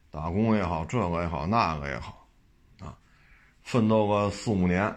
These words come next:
哎，这个行业可能适合我，哎，这行业还能挣点儿。奋斗个四五年，手里有个一二十万，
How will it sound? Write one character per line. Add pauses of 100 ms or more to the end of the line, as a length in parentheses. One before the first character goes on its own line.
哎， (360)
这
个
行
业
可
能
适
合
我，
哎， (160)
这
行
业
还
能
挣
点
儿。 (1500)
奋
斗
个
四
五
年，
手
里
有
个
一
二
十
万，